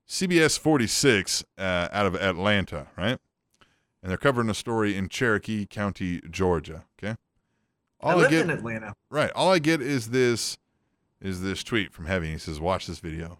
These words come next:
Speaker 1: right?
Speaker 2: Mm-hmm.
Speaker 1: This is about a highway shooting investigation, right?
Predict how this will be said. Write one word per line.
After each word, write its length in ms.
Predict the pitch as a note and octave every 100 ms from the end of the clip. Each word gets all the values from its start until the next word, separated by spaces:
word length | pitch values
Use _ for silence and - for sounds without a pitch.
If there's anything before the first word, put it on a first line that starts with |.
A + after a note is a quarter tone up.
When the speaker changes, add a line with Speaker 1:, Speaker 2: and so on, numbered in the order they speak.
| -
Speaker 1:
right? 220 | F#2 G#2 _ _ _ _ _ _ _ _ -
Speaker 2:
Mm-hmm. 160 | C3+ D#3+ - _
Speaker 1:
This 120 | D3
is 40 | C#3
about 220 | C#3+ C3+
a 60 | A2+
highway 400 | C#3 C3+ A#2 A2+
shooting 400 | - D3 B2+ G2+
investigation, 800 | F2 F2 - E2 D#2+ D2 - - -
right? 220 | F#2